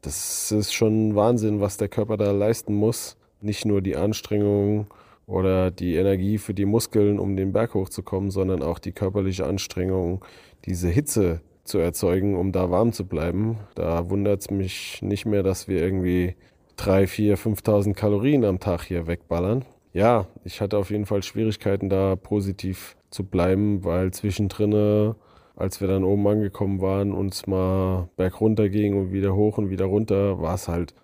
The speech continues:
so eisig kalt auf den Berg runter Etappen und meine Handschuhe und Schuhe waren auch schon komplett durch. Ich hatte eiskalte Hände, eiskalte Füße. Ich konnte kaum noch bremsen bei manchen Bergabfahrten, weil mir so die Hände wehgetan haben, weil ich die Finger nicht mehr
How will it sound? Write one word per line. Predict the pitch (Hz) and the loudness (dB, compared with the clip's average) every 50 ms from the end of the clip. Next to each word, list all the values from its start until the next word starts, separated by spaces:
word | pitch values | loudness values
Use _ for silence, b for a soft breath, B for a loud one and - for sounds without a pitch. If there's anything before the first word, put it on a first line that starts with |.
| b _ - | b _ -14
so | 92 90 101 117 123 - - | -6 0 2 2 2 2 0
eisig | - 90 98 101 98 107 98 - - | 0 0 2 2 2 0 -2 -4 -6
kalt | - 90 85 90 101 110 - - - - - _ _ - | -4 -2 0 0 0 0 -2 -6 -12 -16 -18 _ _ -10
auf | - 95 - | -8 -8 -8
den | - - 92 92 | -6 -4 -4 -2
Berg | 87 87 87 87 - - | -2 -2 -4 -4 -4 -2
runter | 104 101 101 104 92 | -2 0 0 0 0
Etappen | 78 87 - - 98 87 - - 101 104 101 | 0 -2 -2 -2 -4 -4 -2 -2 -2 0 0
und | 92 92 92 82 - - | 0 -2 -2 -4 -6 -4
meine | 85 85 85 82 | -4 -2 0 0
Handschuhe | 85 87 95 92 - - 95 95 92 95 95 90 | 0 -2 -2 -2 -2 -2 0 0 2 2 2 0
und | 65 76 82 82 85 - - b b b b b b b | 0 -2 -4 -4 -6 -8 -10 b b b b b b b
Schuhe | - - - 110 107 107 104 98 | -8 -2 2 4 4 4 4 4
waren | 101 98 85 82 | 4 2 2 2
auch | 92 - | 0 -2
schon | - - 101 90 | -2 -4 -6 -4
komplett | - 101 95 90 98 101 101 - - | -4 -4 -4 0 2 0 0 0 -2
durch. | 98 98 101 95 95 | 0 0 2 2 0
Ich | 87 - - | -2 -4 -4
hatte | 82 71 - - - | -4 -4 -6 -6 -4
eiskalte | 82 87 87 - - - 87 82 82 85 | -4 -4 -4 -4 -4 -2 -2 -2 -2 -2
Hände, | 85 87 85 87 85 76 64 | -2 -2 -2 -2 -2 -2 -2
eiskalte | 82 90 - - - 90 82 82 | -4 -4 -4 -4 -4 -4 -2 -4
Füße. | - - 95 90 87 | -4 -4 -2 -2 -2
Ich | 85 - | -4 -4
konnte | - 104 95 - | -2 -2 -4 -2
kaum | - - 92 95 | 0 0 0 2
noch | - - - | 0 0 -2
bremsen | - - - 87 98 110 104 87 90 87 90 95 b b b b b b b | -6 -6 -2 2 2 2 2 2 0 -2 -4 -4 b b b b b b b
bei | - 87 85 | -4 -2 -2
manchen | 87 87 90 90 - - 95 80 | 0 0 0 0 0 -2 -2 0
Bergabfahrten, | 82 82 82 80 - 85 90 - - 95 82 80 - 87 80 | 0 -2 -2 -4 -6 -6 -8 -4 -2 -2 -2 -2 -2 -4 -2
weil | 78 80 82 82 | -2 -2 -2 0
mir | 82 87 87 85 85 85 85 85 80 | 0 0 0 0 0 0 0 -2 -2
so | 80 80 87 92 92 101 | -4 -4 -2 0 2 2
die | 95 92 92 | 2 2 0
Hände | 90 104 101 107 104 92 | 0 0 2 0 0 0
wehgetan | 90 90 85 92 90 - 95 87 85 87 | 0 -2 -2 -4 -4 -4 -4 -2 -2 -2
haben, | 87 85 85 | -2 -2 -4
weil | 87 | -4
ich | 85 - | -6 -6
die | - 90 | -8 -10
Finger | - - 110 104 104 101 | -4 -2 0 0 2 2
nicht | 92 90 87 - - | 0 0 -2 -2 -2
mehr | 95 90 87 85 | -2 0 0 0